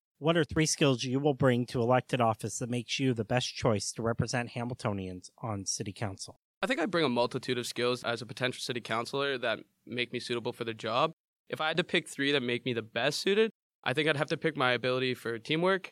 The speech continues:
Speaker 2: my ability to work under pressure, and my ability to adapt to criticism.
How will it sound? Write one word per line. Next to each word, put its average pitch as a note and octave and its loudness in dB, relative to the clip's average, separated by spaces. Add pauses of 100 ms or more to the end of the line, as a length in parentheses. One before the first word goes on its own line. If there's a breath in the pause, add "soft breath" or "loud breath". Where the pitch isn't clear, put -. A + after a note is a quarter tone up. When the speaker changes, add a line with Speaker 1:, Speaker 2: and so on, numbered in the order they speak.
Speaker 2:
my A#2+ -2
ability C3 0
to B2 -4
work B2 -2
under A#2 -4
pressure, D3 2
and C3+ 0
my B2+ 0
ability C3+ -4
to B2 -8
adapt A2+ -4
to A#2+ -12
criticism. G#2+ -10